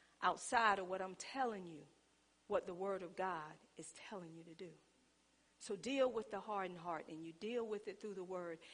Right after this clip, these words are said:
And to break through a hardened heart, it takes more than one day in the Word. You got to keep hitting it and hitting it and hitting it every day with the Word until some light come through, until the Word illuminates you,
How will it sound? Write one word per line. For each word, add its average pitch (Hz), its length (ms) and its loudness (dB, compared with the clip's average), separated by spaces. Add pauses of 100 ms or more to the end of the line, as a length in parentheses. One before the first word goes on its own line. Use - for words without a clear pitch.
(100)
And 170 100 -4
to 170 80 -2
break 254 380 0
through 247 140 2
a 220 80 6
hardened 208 380 2
heart, 185 260 0
it - 120 -10
takes 190 400 -4
more 202 240 -6
than 180 140 -6
one 190 300 -6
day 180 240 0 (140)
in 170 120 -10
the 170 100 -10
Word. 160 500 -12 (600)
You 226 100 -4
got 226 220 6
to 202 40 -2
keep 208 240 -6
hitting 202 400 0
it 156 120 -8 (580)
and 185 180 0
hitting 185 400 -2
it 165 120 -12 (420)
and 202 220 0
hitting 202 360 0
it - 160 -4 (220)
every 240 260 10
day 240 200 6
with 220 160 2
the 202 80 2
Word 202 280 4
until 185 220 -6
some 175 200 -2
light 208 360 2
come 185 160 -4
through, 165 360 -10 (380)
until 208 240 -2
the 214 80 6
Word 233 320 8
illuminates 190 920 2
you, 165 200 0